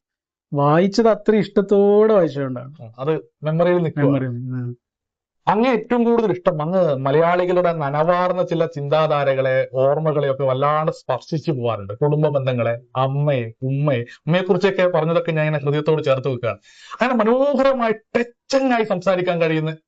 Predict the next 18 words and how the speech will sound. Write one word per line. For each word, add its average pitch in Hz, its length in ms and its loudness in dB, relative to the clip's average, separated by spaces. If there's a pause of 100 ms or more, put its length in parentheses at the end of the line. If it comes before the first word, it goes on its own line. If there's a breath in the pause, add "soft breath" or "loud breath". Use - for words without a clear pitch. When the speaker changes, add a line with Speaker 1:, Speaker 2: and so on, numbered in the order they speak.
Speaker 2:
എന്താണ് 233 520 2
ഇതിന്റെ, 175 240 0
ഇങ്ങനെയൊക്കെ 277 400 0
ചെയ്യുമ്പോൾ 185 680 -2 (380)
ഞാനൊരു 190 520 2
അക്കാദമിക്, 208 500 0
ഏഹ്, 196 360 -2 (340)
ഇൻട്രസ്റ്റ് 190 280 2
കൊണ്ട് 190 120 2
ചോദിക്കുകയാണ്, 131 420 -2 (160)
എന്തൊക്കെ 240 460 2
രീതിയിലുള്ള 180 640 0
ഒരു, 156 400 -4
ഒരു 160 180 2
മുന്നൊരുക്കങ്ങളാണ് 160 840 0
അങ്ങ് 131 220 -6
ചെയ്യാറുള്ളത്? 123 600 -2 (1300)
Speaker 1:
അത് 220 480 4